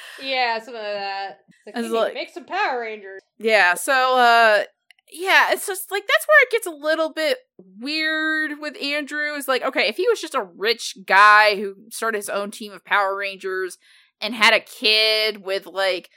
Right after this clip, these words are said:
Speaker 2: a woman who died, like, years ago, or at least left his ass. I would have gotten
Speaker 1: Yeah.
Speaker 2: that,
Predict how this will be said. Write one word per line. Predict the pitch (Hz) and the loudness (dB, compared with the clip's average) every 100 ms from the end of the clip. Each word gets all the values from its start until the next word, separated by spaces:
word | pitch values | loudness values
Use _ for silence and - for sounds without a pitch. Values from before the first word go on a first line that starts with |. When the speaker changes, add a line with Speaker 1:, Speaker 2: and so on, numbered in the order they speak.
| _ _ _ | _ _ _
Speaker 2:
a | 208 190 | 0 0
woman | 185 208 214 | -2 -6 -6
who | 220 214 | -6 -10
died, | 180 180 190 202 208 208 208 | 0 4 6 6 4 2 0
like, | 202 208 202 208 | 0 0 -2 -6
years | 214 220 | -8 -8
ago, | 208 214 208 214 | -2 4 4 4
or | 185 | -2
at | 160 | -4
least | 190 - | -6 -6
left | 175 180 - | -2 -2 -4
his | 196 | -2
ass. | 208 196 202 202 202 - _ _ _ - | 2 4 6 4 2 -12 _ _ _ 2
I | 539 | 4
would | 554 277 | 4 4
have | |
gotten | 240 269 269 | 4 4 4
Speaker 1:
Yeah. | 302 | -2
Speaker 2:
that, | 302 294 294 294 | 0 4 4 2